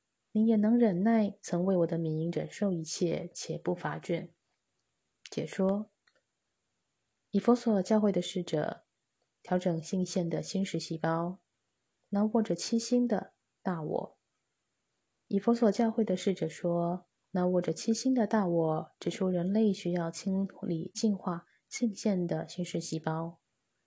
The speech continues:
大我知道智慧以致力于管制并护守它免于破坏性的活动，但是这中心点已失去它原本目的。新实细胞正催促它快速地回到原本的目的，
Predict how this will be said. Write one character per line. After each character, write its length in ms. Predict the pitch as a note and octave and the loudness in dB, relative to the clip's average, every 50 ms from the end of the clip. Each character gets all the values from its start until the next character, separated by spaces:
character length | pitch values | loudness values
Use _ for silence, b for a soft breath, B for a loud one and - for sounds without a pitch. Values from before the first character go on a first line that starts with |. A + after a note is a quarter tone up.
| _ _ _ _ _ | _ _ _ _ _
大 160 | - - B3+ A#3+ | 0 2 2 2
我 220 | A3+ G#3+ F#3+ F#3+ | 2 0 -2 0
知 120 | - G#3+ | 0 0
道 300 | G#3 A3+ A3 G#3+ G#3 G3+ | 2 2 2 2 2 0
智 180 | G#3 - - G3 | -2 -2 -2 -2
慧 280 | F#3+ - G3 F#3+ F3+ F3+ | -2 0 0 0 0 -2
以 240 | - F#3 E3+ E3 | -2 -4 -4 -4
致 160 | E3 - F#3+ F#3 | -4 -4 -4 -2
力 180 | F3+ F3+ E3+ | -2 -4 -6
于 160 | D#3+ D#3+ D#3+ | -6 -6 -8
管 340 | E3+ - - - D#3 D#3 D#3+ | -8 -8 -10 -10 -8 -8 -10
制 300 | D#3 - - A3+ G#3 F#3+ | -6 -2 0 2 2 0
并 220 | F#3 - F#3 F3+ F3+ | 0 -2 -2 -2 -2
护 200 | - - F#3+ F#3 | -2 0 0 0
守 220 | - - - - | 0 0 -2 -2
它 320 | - - F#3 F3+ F3+ F3+ | -2 -4 -2 -2 -2 -2
免 260 | F#3 F#3 F3+ E3+ E3 D#3+ | -2 -2 -2 -2 -2 -2
于 80 | D#3+ | -4
破 240 | E3 - - G3+ G3 | -6 -4 -2 -2 0
坏 140 | F#3+ F#3 E3+ | 0 -2 -2
性 220 | E3+ - F#3+ F#3 | -2 -2 -2 -2
的 100 | F3 D#3+ | -2 -2
活 220 | D#3 - D3 D#3 D3+ | -4 -4 -6 -6 -4
动， 280 | - D#3+ E3 E3 - _ _ _ _ _ _ _ _ _ _ _ _ _ _ _ _ _ _ _ _ | -6 -6 -6 -8 -10 _ _ _ _ _ _ _ _ _ _ _ _ _ _ _ _ _ _ _ _
但 180 | - F#3 F#3 F#3 | -6 -4 -4 -4
是 160 | - - F#3 | -4 -4 -2
这 140 | F3 - F3+ | -2 -2 0
中 180 | - A3 A3+ | 0 2 0
心 240 | A#3 - B3+ B3 A#3+ | 2 2 0 0 0
点 320 | A3 G3+ F#3+ F#3 F#3 G3+ F3+ | 0 0 0 0 0 -2 -4
已 60 | F3+ | -2
失 160 | - - F#3+ | -2 -2 -2
去 120 | F#3+ - | 0 -2
它 200 | G3 - G3+ F#3+ | -2 -2 0 0
原 180 | F#3 F3 F#3 A3 | 2 2 2 2
本 180 | A3 G#3+ E3 E3 | 0 0 0 0
目 160 | E3+ E3+ D#3+ | -2 -2 -2
的。 380 | D#3 - E3 D#3 D#3+ - - _ _ _ _ _ _ _ _ _ _ _ _ _ _ _ _ _ _ _ _ _ _ _ _ _ _ _ _ _ _ _ _ | -4 -4 -6 -6 -6 -8 -12 _ _ _ _ _ _ _ _ _ _ _ _ _ _ _ _ _ _ _ _ _ _ _ _ _ _ _ _ _ _ _ _
新 180 | - - A3 G#3+ | 0 2 4 4
实 100 | A3+ A3 | 4 4
细 160 | G#3+ - A3 G#3+ | 4 2 0 2
胞 280 | - A#3 A#3 A#3+ A#3+ | 2 2 4 2 2
正 160 | A#3 G#3+ F#3 | 0 0 -2
催 200 | E3 - - G3 | -2 0 0 0
促 120 | F#3 - F3+ | 2 2 0
它 320 | E3+ - - E3+ E3 E3 | -2 -2 -2 -2 -2 -2
快 220 | E3+ - - A#3 A3+ | -2 0 0 0 2
速 180 | - - G#3+ | 2 0 0
地 120 | F#3 F3 E3+ | 0 0 0
回 180 | - D#3+ D#3 | 0 -2 -2
到 240 | D#3 F3+ E3 D#3+ D#3 | -2 -2 -4 -4 -2
原 240 | D#3+ D#3+ E3+ G#3 A#3 | -2 -2 -2 -2 0
本 160 | - F#3 E3 | 0 0 0
的 80 | D#3 D#3 | 0 0
目 160 | E3 E3 D#3+ | 0 0 -2
的， 300 | D#3 - D#3+ - - | -2 -2 -4 -4 -6